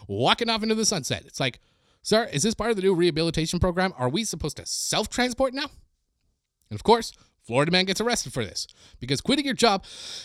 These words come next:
in such a dramatic fashion is one thing, but doing it while responsible for a busload of inmates is like adding a dash of criminal seasoning to your job exit strategy. It's like, "I'm not just quitting, I'm quitting with a side of felony." But in the end,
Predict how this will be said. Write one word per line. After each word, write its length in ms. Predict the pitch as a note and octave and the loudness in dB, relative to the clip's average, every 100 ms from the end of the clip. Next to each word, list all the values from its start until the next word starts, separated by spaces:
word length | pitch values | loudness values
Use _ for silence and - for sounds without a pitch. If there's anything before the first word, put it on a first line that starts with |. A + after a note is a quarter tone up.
| - | -12
in 360 | D#3+ E3 E3 D#3 | -4 -2 0 -2
such 200 | G#3+ D#3+ | -2 -2
a 60 | |
dramatic 340 | C#3 C#3+ C#3 C3 | -4 -2 -2 -2
fashion 380 | C3+ C3 - E3 | -2 -2 -2 -4
is 180 | C3 | -4
one 220 | A#2 A3 G3+ | 0 2 2
thing, 220 | G2+ - _ - | -4 -10 _ -6
but 140 | C#3+ C#3+ | -4 2
doing 240 | A3 C#4 | 4 4
it 120 | C4 | 2
while 160 | F#3 F#3 | 0 -2
responsible 460 | E3 - F3+ E3 D#3 | -2 -2 -2 0 -2
for 160 | E3+ | 0
a 80 | C#3+ - - | -2 0 0
busload 380 | F#3 - E3+ | 0 2 2
of 120 | C#3 C3 | 2 -2
inmates 460 | - C4+ E3 D3+ - - - - | -4 0 2 0 -4 -18 -20 -12
is 120 | D3 | -4
like 140 | E3 - | -4 -2
adding 200 | F#3 F#3 | -4 -2
a 60 | E3 | -4
dash 340 | D3 E3 D3+ | -2 -2 -2
of 200 | C#3 A#2+ | -4 -6
criminal 520 | - A3 A3 G#3 F#3+ | 0 2 2 0 -2
seasoning 440 | F3 G3 E3+ D#3+ D#3 | -2 -2 -2 -2 -2
to 100 | D3+ | -2
your 240 | C#3+ C#3 | -4 -6
job 320 | B2 B2+ C#3 | -8 -4 -2
exit 220 | A#2+ A2 G#2+ | -2 -4 -4
strategy. 440 | A#2 G2+ F#2 G2+ | -4 -6 -6 -8
It's 140 | A2 | -4
like, 140 | C#3 B2+ | -4 -2
"I'm 120 | D3+ | 0
not 140 | F#3+ F#3+ | 2 2
just 180 | F#3 - | 0 0
quitting, 360 | F#3 F3 E3 - - - - - | 2 2 0 -4 -18 -20 -20 -12
I'm 80 | C#3+ | -2
quitting 240 | F3+ F3 | 0 0
with 100 | E3 | 0
a 40 | |
side 260 | C3 F3+ D#3 | 0 2 0
of 80 | C3 | 0
felony." 480 | E3+ D#3 A2+ E2+ - _ _ _ _ - | 4 4 2 -2 -16 _ _ _ _ -10
But 120 | A#2 | -4
in 60 | |
the 120 | C3 D#3 | 0 2
end, 240 | G#3+ A3+ | 0 -4